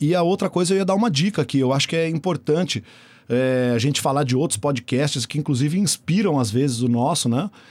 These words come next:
Então, eu gostaria de deixar aqui um, um, uma propaganda de um podcast da Central três, que é o Fronteiras Invisíveis do Futebol.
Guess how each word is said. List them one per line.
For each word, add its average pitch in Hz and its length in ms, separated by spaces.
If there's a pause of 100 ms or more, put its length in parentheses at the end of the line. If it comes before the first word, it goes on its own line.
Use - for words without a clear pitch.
(180)
Então, 123 220
eu 143 80
gostaria 143 320
de 143 100
deixar 147 300
aqui 139 320
um, 143 540
um, 139 400
uma 131 120
propaganda 143 760
de 127 180
um 135 160
podcast 139 500
da 139 80
Central 139 440
três, 139 400
que 143 100
é 139 60
o 143 40
Fronteiras 139 580
Invisíveis 131 500
do 120 80
Futebol. 123 520